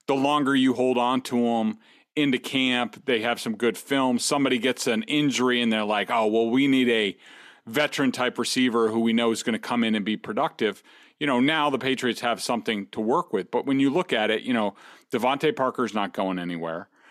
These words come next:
Um, Jakobi Meyers, he's a R F A. He's here for a year. But, you, you know, you, basically my depth chart is Parker, Agholor, Bourne, Myers,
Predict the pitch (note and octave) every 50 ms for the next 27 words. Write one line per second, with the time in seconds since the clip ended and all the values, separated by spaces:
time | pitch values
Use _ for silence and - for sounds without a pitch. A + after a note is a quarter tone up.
0 | - - - _ - - A2 G#2+ G#2 G2+ G2 G2+ F#2 - - B2 - - - C#3
1 | C3+ B2+ B2+ B2+ A#2 A#2 A#2 A#2 A#2+ A#2 A2+ A2+ G2 G2+ G2+ G#2 G#2+ G2 G#2 G#2
2 | - - A#2 A2 G#2+ G#2 G2 - - A#2 A2+ G#2 G#2 G2 F2 G2+ G#2+ F#2+ - -
3 | G#2 G#2 F#2+ - - F#2+ F#2 F#2 G2 A2+ A#2+ A2 G#2 G2 F#2 G#2+ G2+ G2+ F#2+ F2
4 | G#2+ G#2+ G2+ - - G2 G2+ G2+ G#2+ G#2 G2+ G2+ G2+ G2+ F#2+ _ _ - A2+ _
5 | _ _ _ - D2 - A#2 A#2+ A#2 D#3 E3 D#3 - D3 B2 B2 B2+ C#3 C3 B2
6 | B2 A2+ - - B2 G2+ G2 F#2 - _ - C#3 C#3 C3+ - D#3+ D#3+ D3+ D3+ -
7 | _ - - - - _ _ - B2 B2+ A#2 B2 A#2 A#2 A#2 A2+ A2+ G#2+ - -
8 | _ _ _ A2 B2 B2 B2 B2 A#2+ A2+ A2 G#2+ G#2 - _ _ - _ _ _
9 | - A2+ A#2+ B2 B2 A#2 A#2 A#2 A2 G#2 G2 F#2+ F#2+ G2 - - - -